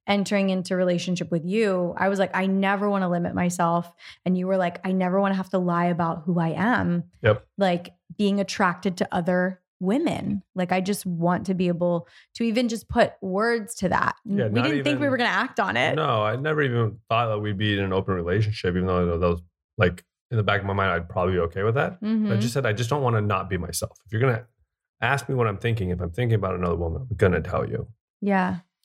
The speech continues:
Speaker 2: And that kinda set the stage for who we are and how we became.
Speaker 1: Yeah, it really did.
Speaker 2: Yeah.
Speaker 1: So we, we kinda were already, like, talking about Lolo a little bit.
Speaker 2: Yeah.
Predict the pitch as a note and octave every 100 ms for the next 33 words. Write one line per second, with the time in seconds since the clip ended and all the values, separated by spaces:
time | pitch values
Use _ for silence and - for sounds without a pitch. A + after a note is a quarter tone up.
0 | - A#2 A2 A2 G2 - F#2 F2+ - F2+
1 | F2+ - - D#2+ - _ F#2+ E2 D#2+ D#2+
2 | D#2+ F2+ G2 _ _ _ _ _ _ -
3 | - - F#2 F2 F2 E2+ E2 - G3 G#3
4 | G#3 F#3+ G3 A3 G3 G3+ G3 F#3+ G#3 F#3
5 | - - A#3 A3 A#3 C4 B3+ D4 C#4+ C4+
6 | B3 A#3+ - F#3 F3+ F#3 F#3 F#3 E3+ F#3
7 | F3+ F3+ - - G3 F#3 F3 E3+ - -
8 | - G1+ - - - G#2+